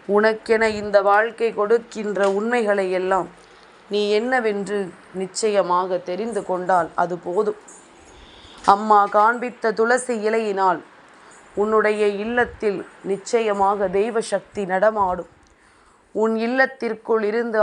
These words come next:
ஆட்டி படைத்த தீய விஷயங்கள் எல்லாம் அங்கிருந்து சென்று பல நன்மைகள் அங்கே நடக்க தொடங்கும். நீயே வேண்டாம் என்று சொன்னாலும் இந்த வாழ்க்கை உனக்கு அந்த அதிசயத்தை நடத்தி கொடுக்கும் என்பதனை நீ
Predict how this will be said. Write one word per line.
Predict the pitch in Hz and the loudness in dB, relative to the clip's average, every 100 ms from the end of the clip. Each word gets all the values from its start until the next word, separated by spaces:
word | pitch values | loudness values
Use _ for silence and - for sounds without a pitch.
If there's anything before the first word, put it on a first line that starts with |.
| 190 | 2
ஆட்டி | 208 226 233 | 0 -2 -4
படைத்த | 196 196 196 - 196 | -2 -2 -4 -6 -8
தீய | 202 226 233 | -6 -4 -2
விஷயங்கள் | 208 185 226 208 190 190 | -2 -4 -4 -4 -4 -4
எல்லாம் | 185 196 196 175 | -2 -2 0 0
அங்கிருந்து | 175 190 185 190 208 196 | 0 0 0 0 -2 -4
சென்று | 185 190 202 196 185 _ _ _ - - - - _ - | -4 -4 -2 -4 -8 _ _ _ -20 -20 -20 -20 _ 2
பல | 226 233 | 4 4
நன்மைகள் | 226 247 277 247 233 214 | 2 0 0 2 4 2
அங்கே | 214 202 190 - | 2 -2 -4 -6
நடக்க | - 185 208 233 233 196 | -6 -2 -2 -2 -4 -2
தொடங்கும். | 185 185 190 180 - _ _ _ _ _ _ _ _ - | 0 0 0 -6 -12 _ _ _ _ _ _ _ _ -2
நீயே | 202 226 240 220 208 | 0 0 2 4 4
வேண்டாம் | 202 226 247 233 214 | 4 2 4 2 4
என்று | 202 196 190 | 0 0 -4
சொன்னாலும் | 190 202 220 214 190 190 175 147 _ _ _ - _ - | -2 -4 0 2 2 0 -6 -10 _ _ _ -20 _ -8
இந்த | 208 202 202 | -4 2 4
வாழ்க்கை | 202 214 226 226 226 202 | 4 2 -2 -4 -4 -2
உனக்கு | 185 208 220 - 214 185 | -4 -4 -4 -6 -4 -4
அந்த | 180 180 180 | -2 -2 0
அதிசயத்தை | 170 208 - 226 196 196 190 175 | -2 -2 -6 -4 -4 -4 -6 -4
நடத்தி | 175 175 214 214 220 | -4 -2 -2 -4 -4
கொடுக்கும் | 190 185 208 - 202 170 | -2 -2 -4 -4 -6 -4
என்பதனை | 170 165 160 165 156 156 - - - - | -6 -4 -4 -4 -6 -14 -20 -20 -20 -8
நீ | 185 | -4